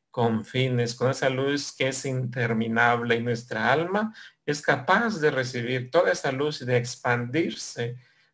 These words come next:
porque viene de Dios mismo y es lo que el alma puede recibir,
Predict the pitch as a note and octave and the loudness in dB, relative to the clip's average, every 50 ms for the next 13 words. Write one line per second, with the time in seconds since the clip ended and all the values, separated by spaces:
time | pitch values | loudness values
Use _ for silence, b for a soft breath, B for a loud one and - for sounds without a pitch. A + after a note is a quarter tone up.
0 | B _ - C3 B2+ A#2+ B2+ B2+ B2 A#2 A#2+ C#3 D#3+ F#3 G3+ G3+ G3 F#3 E3 D3 | B _ 0 0 2 2 2 0 0 2 2 2 2 2 2 0 2 2 2 2
1 | B2+ B2 C3 C3+ C#3 B2+ B2 B2 B2 B2+ B2+ C3 B2+ B2 B2 B2+ B2 B2 B2+ B2 | 2 2 2 2 0 0 0 0 0 2 2 0 0 -2 0 2 2 2 2 0
2 | - B2 A#2 A#2+ B2 C3+ C3+ C3 C3+ C3+ C3+ B2+ A#2+ - - A#2+ A#2 A2 - - | -4 -4 -2 0 0 0 0 -2 0 2 2 2 2 0 -2 -4 -4 -4 -4 -4
3 | A#2 A2+ A2+ A2 A2+ A#2+ C3 D3 D#3 D3+ D3 C3+ B2+ A#2 A2+ - - - A#2+ A#2+ | -2 -2 -2 0 0 2 2 2 2 0 0 -2 -2 -2 -4 -4 -4 -2 -2 0
4 | A#2 A#2+ A2+ A2 G#2+ A2 G#2+ - - A2 G#2 A2 A2 A2+ A2+ A2+ | 2 2 2 2 2 0 -2 -4 -10 -8 -4 -2 0 0 -2 -4